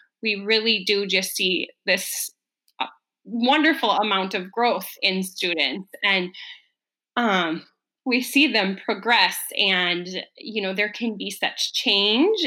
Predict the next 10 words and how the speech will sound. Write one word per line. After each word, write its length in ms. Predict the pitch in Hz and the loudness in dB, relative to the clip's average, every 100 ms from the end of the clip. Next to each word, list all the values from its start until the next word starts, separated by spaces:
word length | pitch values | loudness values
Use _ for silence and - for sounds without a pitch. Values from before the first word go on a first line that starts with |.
| - | 0
and 440 | 208 190 180 180 | 2 2 2 0
it, 220 | - 180 - | -2 -2 -2
it's, 340 | 196 - - - _ | -6 -8 -16 -20 _
it 180 | - 196 - | -8 -8 -10
can 120 | 208 | -8
be 120 | 175 | -4
a 60 | 185 | -6
really, 440 | 170 202 190 185 175 | -4 -2 0 -2 -2
really 300 | 180 180 160 | -2 -2 -2
great 340 | 190 170 - | 0 0 0